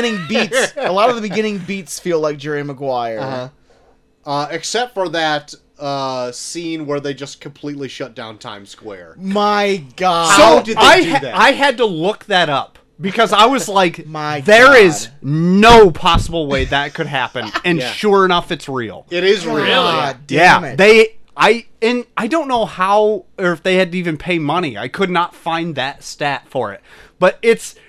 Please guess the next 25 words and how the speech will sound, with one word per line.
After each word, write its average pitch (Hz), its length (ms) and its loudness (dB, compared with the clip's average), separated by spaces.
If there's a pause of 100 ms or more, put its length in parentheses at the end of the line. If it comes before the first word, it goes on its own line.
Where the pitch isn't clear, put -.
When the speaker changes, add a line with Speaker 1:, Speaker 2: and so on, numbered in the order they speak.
(240)
Speaker 3:
and, 214 240 2
but 202 240 4
I 202 140 2
get 190 460 0
for 185 160 0
why 160 240 2
it's 170 120 -6
a, 160 120 -4
such - 400 -4
a 175 100 0
short 180 580 -2 (140)
moment 156 580 -2
of 143 180 -6
this 147 200 -8
movie, 147 240 -6
'cause 143 160 -10
I'm 165 80 -6
Speaker 1:
Yeah. 165 60 -4
Speaker 3:
like, 156 180 -2 (400)
there 214 240 4
is 269 140 -2
not 214 260 2
a 185 100 -2
person 180 600 -6
in 208 460 0